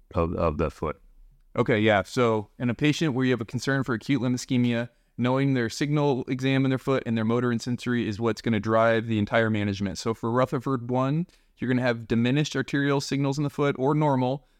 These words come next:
Speaker 2: but no significant motor or sensory loss. With Rutherford two A, your arterial signals are gonna be diminished or not present,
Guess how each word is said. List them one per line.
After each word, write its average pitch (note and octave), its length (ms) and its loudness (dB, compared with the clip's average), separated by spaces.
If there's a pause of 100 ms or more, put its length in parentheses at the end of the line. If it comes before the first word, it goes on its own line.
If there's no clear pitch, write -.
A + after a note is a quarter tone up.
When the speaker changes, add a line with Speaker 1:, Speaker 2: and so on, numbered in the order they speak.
Speaker 2:
but B2+ 140 0
no C#3 200 4
significant C#3 520 0
motor A#2+ 300 2
or A2+ 40 0
sensory A2 380 -2
loss. D#2+ 400 -6 (300)
With A#2+ 120 -2
Rutherford C3+ 380 0
two F#3+ 280 0
A, B2+ 360 2 (280)
your B2 460 0 (640)
arterial D#3+ 320 2
signals D3+ 340 0
are C3+ 60 -2
gonna C3 120 0
be B2 140 0
diminished C3 460 0
or A#2+ 80 0
not B2+ 260 2
present, A2+ 380 -2